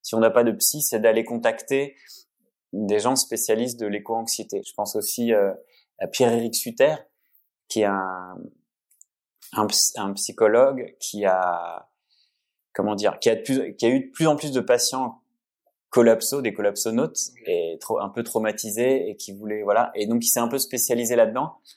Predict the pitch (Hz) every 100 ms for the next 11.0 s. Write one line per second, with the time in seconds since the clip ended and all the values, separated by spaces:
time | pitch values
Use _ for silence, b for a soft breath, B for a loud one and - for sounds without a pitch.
0 | b 110 110 139 135 131 127 123 127 143
1 | 120 - 101 107 - 104 98 98 98 98
2 | 107 110 110 117 117 - 101 95 92 90
3 | - - B _ _ 107 113 131 135 -
4 | - 117 - 156 180 _ _ _ - 101
5 | 107 117 135 127 127 113 107 107 131 143
6 | 110 - 120 113 127 127 117 104 104 -
7 | - 113 123 127 127 127 - 143 120 117
8 | 117 120 139 - - _ _ _ _ -
9 | - 95 95 92 107 117 147 143 131 -
10 | 120 135 139 135 107 - 101 101 101 -